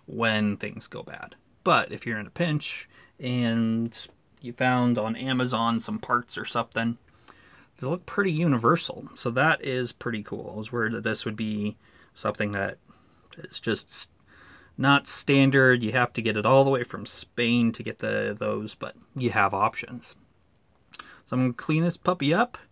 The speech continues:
and go from there. But, um, as far as for a just basic brush, not necessarily s-,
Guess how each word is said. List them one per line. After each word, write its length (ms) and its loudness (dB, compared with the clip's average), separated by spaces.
and 480 0
go 140 -2
from 160 0
there. 160 4
But, 320 4
um, 500 2
as 180 -2
far 360 6
as 480 2
for 360 0
a 320 -4
just 300 -8
basic 600 0
brush, 800 2
not 140 -2
necessarily 720 0
s-, 420 -6